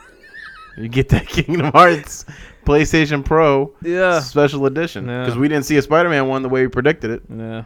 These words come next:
Speaker 2: We'll, we'll get to that. We'll get to that. So,
Speaker 1: Mm-hmm.
Speaker 2: anyway, Ghost of Tsushima. It's open world.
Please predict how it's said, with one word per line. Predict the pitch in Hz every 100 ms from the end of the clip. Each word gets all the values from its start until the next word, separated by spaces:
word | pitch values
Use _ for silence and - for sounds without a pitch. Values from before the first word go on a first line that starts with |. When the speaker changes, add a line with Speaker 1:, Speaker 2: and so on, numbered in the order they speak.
| -
Speaker 2:
We'll, | 143 170
we'll | 170
get | 175 147
to | -
that. | 107 117
We'll | 123
get | 117
to | 110
that. | 104
So, | 139 135
Speaker 1:
Mm-hmm. | 107 139
Speaker 2:
anyway, | 143 123
Ghost | 127 160 -
of |
Tsushima. | 160 143 127 120 - -
It's | 120 -
open | 143 180 156
world. | 113